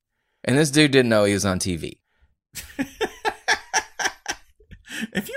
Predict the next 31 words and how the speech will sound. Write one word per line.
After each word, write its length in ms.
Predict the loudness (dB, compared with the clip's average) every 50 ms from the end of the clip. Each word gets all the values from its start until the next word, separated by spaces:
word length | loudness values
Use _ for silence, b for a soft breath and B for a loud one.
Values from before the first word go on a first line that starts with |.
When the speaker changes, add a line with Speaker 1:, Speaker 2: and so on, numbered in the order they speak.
| -4 -2 -2
Speaker 2:
were 60 | -2
the 60 | -2
Texas 360 | -2 -6 -6 -6 -8 -12 -10
coach, 360 | -4 -2 -2 -2 -2 -4 -6
you 120 | -8 -6 -8
would 120 | -8 -8
just 220 | -10 -12 -12 -10 -10
assume 300 | -10 -6 -6 -6 -6 -4
you 60 | -6
were 80 | -6
being 260 | -6 -6 -8 -8 -8 -10
filmed 340 | -6 -6 -4 -4 -4 -6
when 120 | -8 -6 -6
you 100 | -6 -4
were 100 | -4 -4
at, 140 | -4 -4 -6
like, 200 | -8 -8 -8 _
H 260 | -10 -8 -8 -8 -8 -8
E 120 | -8 -8
B, 260 | -8 -8 -8 -8 -10 -10
right? 320 | -12 -10 -8 -8 -8 -10 _ _ _ _ _ _ _ -8
Speaker 1:
Yeah. 520 | 0 6 8 8 10 10 8 8 6 4 -2 _ _ 4
It's 180 | 4 4 6 6
not 220 | 8 8 10 10
like 160 | 8 8 6
he's 180 | 4 2 4 4
the 100 | 2 2
coach 360 | 6 6 6 6 6 6 4
of 1120 | 6 6 8 8 8 6 6 6 4 2 2 0 0 -2 -2 -2 -2 -4 -4 -6 -8 -12 -14
Clemson 1120 | -12 -8 -6 -4 -4 -2 0 0 0 0 0 -2 -2 0 0 0 0 -2 -2 -4 -4 -6 -6
or, 360 | -6 -6 -6 -8 -10 -12